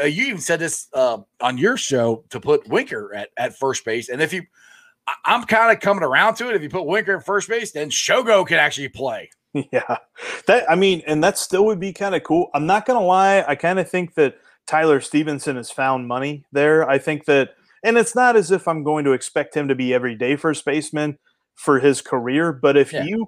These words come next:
Speaker 2: can swap him out on an off day and tell him, Yo, you don't need to bust your knees behind the plate, you can
Speaker 1: Mm-hmm.
Speaker 2: play some first base,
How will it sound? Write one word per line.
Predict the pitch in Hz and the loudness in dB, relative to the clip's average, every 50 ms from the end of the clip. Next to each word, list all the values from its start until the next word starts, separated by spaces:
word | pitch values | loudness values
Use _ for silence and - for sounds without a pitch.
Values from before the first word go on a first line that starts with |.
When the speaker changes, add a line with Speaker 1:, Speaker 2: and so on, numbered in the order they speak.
| _ - | _ -8
Speaker 2:
can | 180 175 165 156 147 143 135 127 120 _ _ _ _ _ _ | -8 -6 -4 -4 -4 -6 -8 -10 -14 _ _ _ _ _ _
swap | - - - - - 151 147 160 165 - 165 | -12 -10 -8 -4 2 4 4 4 4 6 4
him | 156 151 147 | 2 4 4
out | 147 147 147 143 | 4 6 6 6
on | 139 139 139 | 6 4 4
an | 135 131 131 | 4 4 6
off | 131 131 131 127 - - | 6 6 6 4 0 0
day | 135 131 127 123 123 123 120 _ _ - | 2 2 2 2 0 -4 -10 _ _ -8
and | 135 131 127 123 123 117 - | -6 -4 -4 -6 -8 -6 -2
tell | - 147 147 147 | 0 2 4 4
him, | 143 143 135 135 | 2 0 -2 -2
Yo, | 131 131 127 | 0 0 0
you | 127 123 127 | 2 0 2
don't | 131 147 165 165 156 | 2 2 2 0 -2
need | 156 156 147 | -6 -2 2
to | 147 143 143 139 131 120 - _ - 123 120 120 117 - _ _ _ _ - | 4 4 4 4 2 0 -6 _ -20 -20 -20 -20 -20 -20 _ _ _ _ 0
bust | 151 151 151 - - - | 2 2 2 0 -4 -4
your | 151 143 | -4 -4
knees | 143 147 143 143 139 131 120 | -2 -2 -2 0 -2 -2 -2
behind | 117 127 - 139 135 139 131 127 | -2 -2 0 2 0 0 -2 -4
the | 113 | -8
plate, | - - - 196 233 226 180 156 139 - _ _ - _ _ - | -6 0 2 4 6 6 4 4 2 -2 _ _ -20 _ _ -2
you | 151 151 | -2 0
can | - 151 139 | 0 0 -4
Speaker 1:
Mm-hmm. | 147 | -2
Speaker 2:
play | 147 156 156 147 | -2 -2 -2 -4
some | - - 143 127 | -4 -6 -6 -4
first | - 135 131 127 - - | -2 -2 -2 -2 -2 0
base, | - 185 233 233 175 147 139 - - | 2 4 6 6 4 4 0 -4 -14